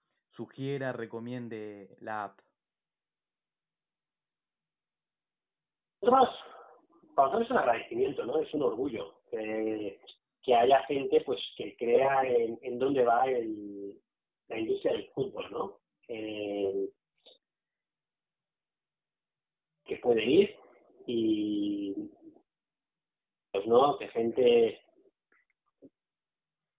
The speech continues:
Speaker 2: pues, eh, pues, reconozca el trabajo, el concepto, que les guste, que lo utilicen,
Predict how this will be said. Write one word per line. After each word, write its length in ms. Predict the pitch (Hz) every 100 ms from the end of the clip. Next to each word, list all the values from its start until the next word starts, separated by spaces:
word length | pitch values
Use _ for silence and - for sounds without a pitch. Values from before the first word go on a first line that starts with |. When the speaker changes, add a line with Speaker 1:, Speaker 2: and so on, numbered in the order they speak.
| _ _
Speaker 2:
pues, 240 | 123 147 147 - _ _ _ -
eh, 560 | 123 113 110 107 104 104
pues, 140 | 113
reconozca 440 | 110 110 113 131
el 100 | 123
trabajo, 640 | 113 101 - - 147 147 139
el 120 | -
concepto, 880 | 107 98 - 139 - - 135 135 139 - _ _
que 100 | -
les 200 | - -
guste, 580 | 147 - - 135 127 127
que 100 | 117
lo 80 | 110
utilicen, 640 | 113 113 127 139 139 143